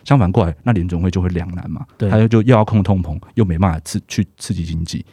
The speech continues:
Speaker 1: 就是有点像这样的状况。
Speaker 2: 嗯。
Speaker 1: 所以我觉得现在是负，负七十B P是有点就是算过度，
Speaker 2: 嗯。
Speaker 1: 就是因为升太快，
Speaker 2: 嗯。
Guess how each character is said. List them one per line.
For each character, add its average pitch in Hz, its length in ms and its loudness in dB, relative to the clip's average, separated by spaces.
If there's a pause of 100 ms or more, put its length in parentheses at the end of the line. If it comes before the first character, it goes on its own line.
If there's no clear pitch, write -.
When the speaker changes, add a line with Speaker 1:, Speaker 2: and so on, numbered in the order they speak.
(120)
Speaker 1:
就 113 100 2
是 101 120 4
有 90 100 4
点 82 100 -2
像 85 220 -2
这 85 100 -6
样 82 80 -6
的 87 60 -12
状 - 220 -10
况。 - 160 -14
Speaker 2:
嗯。 - 40 -18
Speaker 1:
所 147 140 4
以 - 20 8
我 117 60 6
觉 101 80 0
得 98 60 6
现 147 120 4
在 131 80 8
是 117 220 4 (160)
负， 139 160 2
负 - 240 0
七 107 100 2
十 104 80 4
B 92 140 2
P 90 140 0
是 101 100 2
有 92 80 6
点 82 160 0
就 85 100 -6
是 87 160 -2 (300)
算 104 160 2
过 101 180 2
度， 92 160 0 (300)
Speaker 2:
嗯。 120 100 -12
Speaker 1:
就 110 80 0
是 101 160 4 (280)
因 104 100 2
为 104 180 6 (320)
升 101 160 2
太 98 160 2
快， 95 160 0
Speaker 2:
嗯。 92 80 -6